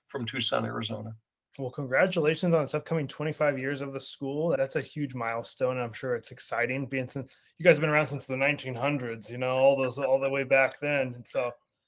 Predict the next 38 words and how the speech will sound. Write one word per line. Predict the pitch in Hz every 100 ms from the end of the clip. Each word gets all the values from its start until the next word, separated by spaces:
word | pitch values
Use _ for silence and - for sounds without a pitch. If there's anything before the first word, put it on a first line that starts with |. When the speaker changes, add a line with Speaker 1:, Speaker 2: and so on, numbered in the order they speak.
| _ _
Speaker 2:
that's | - - -
pretty | - 151
<laughs> | -
cool. | 160 147 180 131 -
Speaker 1:
<laughs> | _ _ - - - - 120 - - - - 147
Well, | 180 151 - - -
when | 135
I | 135 139
was | 139 139 117 -
at | 143
Alliance | 127 123 165 233 151
Academy | 117 131 120 120 120 127 127
in | 127 117
Quito, | 113 135 120
Ecuador, | 139 214 143 123 117 117
I | 117
was | 117 123
actually | 147 139 - 127
there | 127 131 127
while | 123
we | 123
celebrated | 117 - 135 117 123 123
our | 113 117
eighty-fifth | 135 120 117 - 240 240 143
anniversary. | 117 104 110 - - 104 110 - - - _ _
And | - 113 101 98
that's | 143 -
been | 117
years | 107 185 226
ago | 110 98
now. | 98 95 -
So | - 110 107
they're | -
pushing | - 143 - 110
their | 95
ninety-fifth. | 113 214 254 147 - -
I | 135
mean, | 135